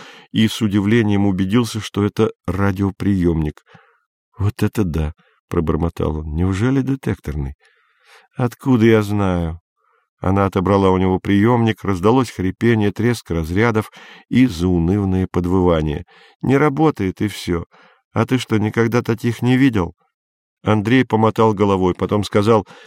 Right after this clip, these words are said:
«Вообще-то он и не должен у тебя работать. Здесь всего одна радиостанция, так она транслирует прямо в сеть». «Господи», сказала Сельма, «а что ж тогда здесь делать? И ящика нет».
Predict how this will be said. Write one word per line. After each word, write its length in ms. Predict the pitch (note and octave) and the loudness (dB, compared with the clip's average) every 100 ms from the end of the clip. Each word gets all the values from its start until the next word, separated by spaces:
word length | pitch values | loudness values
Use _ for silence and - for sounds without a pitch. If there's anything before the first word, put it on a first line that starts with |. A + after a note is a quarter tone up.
| - _ _ - | -20 _ _ -10
«Вообще-то 640 | A2 A2 - C3+ A#2 A#2 - _ - | -4 -4 -2 0 2 0 -2 _ -2
он 220 | A2+ B2 | 0 2
и 40 | B2 | 2
не 140 | A#2+ | 2
должен 380 | A#2 D3 A#2+ A2 | 2 0 2 -4
у 40 | |
тебя 220 | G2+ G#2 G#2+ | -4 0 2
работать. 420 | A2 G#2+ E2 D#2+ | 2 2 0 -6
Здесь 380 | F#2 B2+ B2 - | 0 2 2 -2
всего 440 | - A#2+ B2 B2 | -6 0 2 4
одна 300 | A#2 B2 A#2 | 2 0 0
радиостанция, 840 | G#2+ A2 A2 - B2 A2+ - F2+ - - - - _ | 0 0 0 0 -2 -2 -4 -6 -6 -20 -20 -20 _
так 180 | G2 G#2+ | -6 -2
она 260 | G#2+ A#2+ | 0 0
транслирует 800 | A2+ G2+ G2+ - A2+ A#2 G#2+ G2 | 0 -2 -4 -2 0 2 2 -2
прямо 360 | - A2+ A2 G#2+ | -2 0 2 0
в 80 | - | -2
сеть». 360 | A#2 F#2 - _ _ _ _ _ _ _ - | -2 -2 -2 _ _ _ _ _ _ _ -8
«Господи», 960 | E3 A2+ G#2 F#2+ E2+ - - - D#2+ - _ | -4 0 0 0 -4 -10 -12 -12 -12 -16 _
сказала 500 | - - F2+ F2 E2+ | -18 -6 -2 0 0
Сельма, 440 | - F2 E2 D#2+ D#2 _ _ _ _ _ _ - | -2 -2 -2 -2 -6 _ _ _ _ _ _ -6
«а 120 | G#2 | -6
что 220 | - A#2 | -2 -4
ж 40 | - | -2
тогда 340 | A2 G#2 A2 | -2 0 0
здесь 300 | G2 A2 F#2+ | 0 -2 -2
делать? 440 | G2 F2 D2 - _ _ _ _ | 0 0 -2 -10 _ _ _ _
И 80 | A2+ | 0
ящика 680 | B2+ C#3+ C#3 - G2 - F#2+ | 2 2 2 -4 -12 -10 -8
нет». 280 | F2+ D#2+ | -6 -8